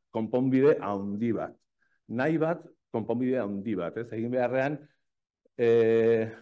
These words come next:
pentsamendu konplexuago bat, edo gauza pixka bat, eh, erlazionatuago erabaki ordez. Hemen, eh, irudikatzen dut pixka bat pentsamendu arrazionala eta simplea,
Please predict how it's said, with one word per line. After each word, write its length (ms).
pentsamendu 520
konplexuago 680
bat, 280
edo 260
gauza 420
pixka 300
bat, 240
eh, 480
erlazionatuago 1080
erabaki 400
ordez. 360
Hemen, 280
eh, 320
irudikatzen 680
dut 180
pixka 260
bat 80
pentsamendu 440
arrazionala 600
eta 120
simplea, 680